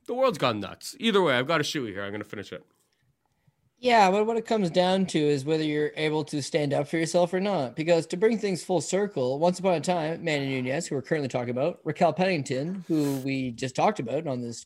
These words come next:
Speaker 2: card,
Speaker 1: No.
Speaker 2: and, uh, she pulled a Max Roshkoff, fourth round of a five-round title fight. She looks at her corner and she says, "I don't wanna fight anymore. I'm done. I'm done. I don't wanna fight anymore." And they're like,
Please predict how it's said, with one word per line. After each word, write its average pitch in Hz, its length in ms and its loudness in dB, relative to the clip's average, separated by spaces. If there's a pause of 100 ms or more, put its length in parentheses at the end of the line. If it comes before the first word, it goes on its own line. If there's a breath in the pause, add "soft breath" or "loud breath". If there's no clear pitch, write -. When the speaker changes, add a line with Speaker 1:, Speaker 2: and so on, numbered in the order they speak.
Speaker 2:
card, 170 380 2 (340 loud breath)
Speaker 1:
No. 95 120 -10
Speaker 2:
and, 160 340 0
uh, 165 180 4
she 214 160 -2
pulled 262 240 8
a 294 40 4
Max 233 280 6
Roshkoff, 143 680 2
fourth 233 280 6
round 214 320 4
of 127 80 -2
a 135 60 -2
five-round 180 540 4
title 175 260 4
fight. 117 400 -6
She - 140 -8
looks 170 200 2
at 175 120 4
her 175 40 2
corner 180 340 0
and 175 100 -2
she 165 100 -10
says, 151 220 -4 (160)
"I 151 100 -2
don't 160 120 -2
wanna 151 180 -2
fight 135 260 -4
anymore. 123 420 -8
I'm 160 280 -2
done. 131 260 0 (500)
I'm 185 280 2
done. 165 320 2 (280)
I 139 140 0
don't 156 100 0
wanna 151 200 -2
fight 139 240 -4
anymore." 123 420 -10 (320 soft breath)
And 175 100 2
they're 214 120 6
like, 190 300 6